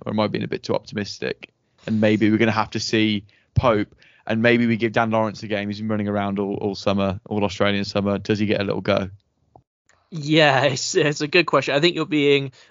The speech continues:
Speaker 2: overly optimistic there, Dan. I, I mean, I probably wouldn't risk either of them just because, again, I know, I know it's the final Ashes game, but it is still a dead rubber. The,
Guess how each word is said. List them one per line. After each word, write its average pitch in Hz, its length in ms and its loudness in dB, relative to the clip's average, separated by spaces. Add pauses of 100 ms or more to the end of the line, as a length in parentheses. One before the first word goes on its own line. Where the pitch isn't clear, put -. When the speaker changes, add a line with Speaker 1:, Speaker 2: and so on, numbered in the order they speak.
(140)
Speaker 2:
overly 135 320 0
optimistic 120 540 -8
there, 113 320 0 (100)
Dan. 117 300 -4
I, 113 120 -6 (760)
I 170 100 0
mean, 165 100 6
I 226 220 6 (200)
probably 196 320 0
wouldn't 156 380 -2
risk 151 260 -6
either 170 300 4
of 143 100 0
them 120 200 -2
just 127 140 -8
because, 143 220 -2
again, 147 320 4
I 123 100 0
know, 143 160 2
I 131 140 -2
know 151 180 0
it's - 140 -4
the 135 80 -12
final 127 300 -2
Ashes 127 240 -6
game, 131 200 0
but 120 220 -2
it - 160 -2
is 117 480 4
still 156 240 2
a 123 60 4
dead 120 220 2
rubber. 143 280 4
The, - 140 -4